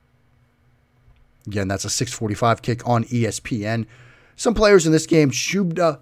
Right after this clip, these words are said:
Hubbard, the running back from Canada, tremendously explosive guy, great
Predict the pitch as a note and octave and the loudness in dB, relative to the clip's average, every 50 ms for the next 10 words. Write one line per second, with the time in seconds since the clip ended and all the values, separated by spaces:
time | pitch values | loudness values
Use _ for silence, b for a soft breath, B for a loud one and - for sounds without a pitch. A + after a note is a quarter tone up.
0 | _ _ _ _ - - - E3 F3 E3 F#3+ G3 F#3+ F3 D#3+ C3 B2+ A2+ A2 A2+ | _ _ _ _ -14 -6 -4 -2 0 2 2 0 0 -2 -4 -8 -8 -8 -4 -2
1 | C3+ D3 D3+ D#3+ D#3 C#3 D#3 D3+ D3+ E3 D#3+ - - - - _ _ _ _ _ | 0 0 0 0 0 0 2 2 2 0 0 -2 -8 -20 -20 _ _ _ _ _
2 | _ _ _ _ _ _ _ _ _ - - D#3 D#3 D#3+ C#3+ - - D#3+ D3 D3 | _ _ _ _ _ _ _ _ _ -4 0 0 0 0 -2 -6 -4 -2 -2 0
3 | D3+ D3 D3+ D3+ D3+ C#3+ C#3 C#3 _ _ _ _ _ _ _ _ _ _ - - | 0 2 4 4 4 2 -2 -6 _ _ _ _ _ _ _ _ _ _ -14 -10
4 | - C3+ A#2+ A#2+ B2 B2 C3+ D3 E3 F3 E3+ E3+ D#3+ - - D3 D3 C#3 C3+ B2 | -6 -6 -4 -4 -4 -2 0 2 2 2 2 0 -2 -2 -2 2 2 2 2 2
5 | - - - - C#3 C3 B2 - C#3+ A2+ - C#3 A#2+ A#2+ B2 A#2+ A#2+ A#2 A2+ - | -2 -6 -4 -2 -2 -2 -2 -4 -6 -8 -4 -2 0 0 2 2 0 0 -2 -4
6 | A#2 A#2+ C#3 D3 D3+ D3 - - - | -2 2 4 4 4 4 2 -4 -20